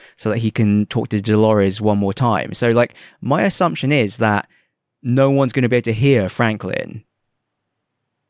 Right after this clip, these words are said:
But Franklin is the one who has to call up the bank manager. And then also, why on earth would Franklin call the bank manager? None of the other characters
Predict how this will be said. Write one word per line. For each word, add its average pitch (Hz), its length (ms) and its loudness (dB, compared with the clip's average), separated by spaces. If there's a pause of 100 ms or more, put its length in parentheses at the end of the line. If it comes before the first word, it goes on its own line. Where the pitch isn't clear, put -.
(100)
But 127 180 -2
Franklin 170 380 0
is 127 100 -2
the 131 80 2
one 131 120 2
who 131 60 0
has 117 100 -4
to 117 80 -6
call 120 200 0
up - 80 -2
the 107 80 -2
bank 120 240 -2
manager. 87 540 -6 (320)
And 160 140 0
then 185 120 2
also, 160 420 2 (300)
why 247 360 2
on 277 100 0 (100)
earth 247 400 0
would 185 140 2
Franklin 113 760 0 (300)
call 208 260 0
the 190 120 2
bank 226 220 0
manager? 110 600 0
None 196 300 0
of 277 80 0
the 247 120 0
other 185 220 -2
characters 139 580 -4